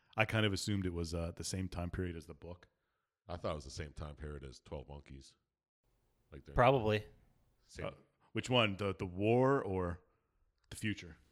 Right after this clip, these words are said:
Speaker 3: The war future.
Speaker 2: <laughs> Whoa.
Speaker 1: <laughs> So it's Terminator-like.
Speaker 2: <laughs> Yeah. Yes.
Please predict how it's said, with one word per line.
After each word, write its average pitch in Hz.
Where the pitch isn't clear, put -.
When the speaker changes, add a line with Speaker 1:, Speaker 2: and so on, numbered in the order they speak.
Speaker 3:
The 131
war 131
future. 104
Speaker 2:
<laughs> -
Whoa. -
Speaker 1:
<laughs> -
So -
it's -
Terminator-like. 82
Speaker 2:
<laughs> -
Yeah. 131
Yes. 71